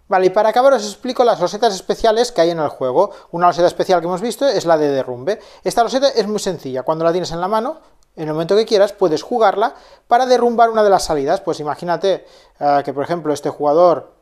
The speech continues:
por lo que sea, ya está muy cerca de, de la salida, ¿no? Que está, bueno, ah, tendrían que haber seis de distancia, eh, recordad, simplemente lo, lo pongo así pa, pa, para que me quepa en cámara, pero imaginaos que este está muy cerca de la salida, está a punto de ganar, estos en cambio se están yendo,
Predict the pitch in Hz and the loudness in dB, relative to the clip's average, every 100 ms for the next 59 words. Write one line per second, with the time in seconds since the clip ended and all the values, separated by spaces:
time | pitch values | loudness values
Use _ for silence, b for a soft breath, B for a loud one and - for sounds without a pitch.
0 | _ 143 143 143 175 156 143 147 - 151 | _ -6 -6 -4 0 0 0 -2 -2 -4
1 | 143 156 151 143 131 131 127 127 135 131 | -4 -6 -4 -4 -4 -6 -8 -8 -8 -8
2 | 165 196 220 202 185 214 131 - 127 123 | -8 -8 -6 -8 -8 -12 -14 -12 -12 -12
3 | 131 131 143 120 _ _ - _ 131 - | -16 _ -20 -20 _ _ -20 _ -18 -18
4 | b b 147 147 160 160 170 170 165 147 | b b -8 -2 2 4 2 0 -2 -2
5 | 139 131 - 123 131 135 131 123 127 123 | -4 -6 -10 -12 -8 -6 -8 -8 -8 -8
6 | 131 127 131 139 127 131 123 143 151 143 | -12 -12 -8 -8 -8 -8 -6 -2 0 0
7 | 175 208 143 123 - 127 - 123 120 120 | -2 -4 -4 -4 -8 -10 -6 -6 -4 -6
8 | 117 135 127 135 131 147 180 226 b b | -10 -10 -8 -8 -6 -4 -2 -4 b b
9 | b b 151 147 139 165 165 165 160 170 | b b -4 -4 -2 -2 -2 -4 -2 -2
10 | 170 170 165 170 170 160 196 226 233 240 | -4 -4 -2 0 0 -2 -4 2 0 0
11 | B B - 151 160 165 190 202 226 233 | B B -2 0 0 2 2 2 0 2
12 | 247 B _ 151 165 151 160 180 156 135 | 0 B _ -4 -2 -4 0 0 0 -4
13 | 123 - 151 160 156 147 147 139 | -6 -8 -6 -6 -4 -2 0 -2